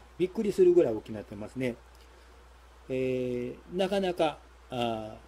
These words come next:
ー、かっこがいい。で、このまま、あー、オスメスの判定がつくまで大きくなってくれて、交尾にまで持ち込めたらいいなと思っています。で、えー、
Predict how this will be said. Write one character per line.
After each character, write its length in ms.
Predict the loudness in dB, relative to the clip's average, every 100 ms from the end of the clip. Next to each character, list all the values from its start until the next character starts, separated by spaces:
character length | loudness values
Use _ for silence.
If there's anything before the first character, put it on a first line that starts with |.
| -20 -20 -18
ー、 40 | -14
か 80 |
っ 40 | -10
こ 120 | -4 -2
が 140 | -2
い 60 | -6
い。 40 | -14 -20 -20 -20 -20 -20 -20 -20 -20 -20 -20 -14 -6
で、 220 | -4 -4
こ 180 | -2 -2
の 80 | -2
ま 140 | -2
ま、 300 | 0 0 -2 -8
あ 40 |
ー、 760 | -8 -6 -6 -6 -6 -8 -10 -12 -18 -20 -20 -20 -20 -20 -10
オ 80 | -8
ス 160 | -6 -4
メ 180 | -4
ス 140 | -4 -6
の 160 | -6
判 280 | -6 -6 -6
定 220 | -4 -2
が 140 | -2 -4
つ 140 | -8
く 100 | -6
ま 180 | -4 -4
で 220 | -6 -10 -14 -20 -20 -20 -20 -20 -20 -20 -20 -8 -4
大 100 | -4
き 120 | -6
く 100 | -8
な 100 | -8
っ 40 |
て 180 | -12 -14
く 140 | -8 -4
れ 140 | -4
て、 400 | 0 2 2 0 -6 -20 -20
交 220 | -2 2 2
尾 180 | 2
に 120 | -2 -2
ま 140 | -4
で 160 | -6 -10 -18 -20 -8
持 140 | -6
ち 120 | -6 -6
込 60 | -4
め 140 | -4
た 120 | -4
ら 120 | -4
い 180 | -4 -4
い 40 | -2
な 380 | -2 0 -2
と 140 | -2 -2
思 180 | -2 -4
っ 40 |
て 200 | -4 -2
い 80 | -2
ま 160 | -4
す。 100 | -10 -18 -20 -20 -20 -20 -20 -20 -20 -20 -6
で、 60 | -2
え 800 | 0 -2 -2 -2 0 -2
ー、 0 | -4